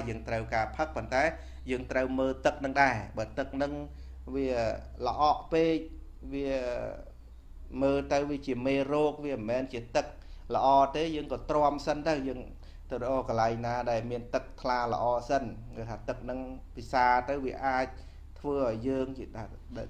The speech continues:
để thả như tật nằm pô lây chẳng á, dương phật bản cả ấy, phật hỏi slap với nhà đá nâng. Nà, đối với dương ca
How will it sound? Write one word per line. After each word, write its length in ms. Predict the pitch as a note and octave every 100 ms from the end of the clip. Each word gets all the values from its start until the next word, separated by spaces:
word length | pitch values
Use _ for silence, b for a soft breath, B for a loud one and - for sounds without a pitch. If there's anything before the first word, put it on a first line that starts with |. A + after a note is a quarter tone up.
| -
để 100 | A#2+
thả 180 | A#2
như 160 | G#2 A2+
tật 200 | A#2 C#3 - -
nằm 260 | D3 C3+ B2+ -
pô 140 | D3+
lây 240 | D3+ C#3+ C3+
chẳng 160 | D#3
á, 60 | F3
dương 200 | D3+ C3
phật 260 | - C3+
bản 200 | B2+ A#2+ B2
cả 120 | A#2+
ấy, 220 | A#2+ D3+ -
phật 160 | C3
hỏi 140 | B2 A#2+
slap 320 | - B2+ A#2 A2+
với 100 | A#2
nhà 140 | A2+
đá 220 | G#2+ A2+
nâng. 300 | C3 C3 G#2+ - - B B B B
Nà, 180 | B2 A2
đối 100 | A#2
với 220 | A2+ D3
dương 240 | C#3 C3+ C3
ca 520 | B2+ B2 A#2+ A#2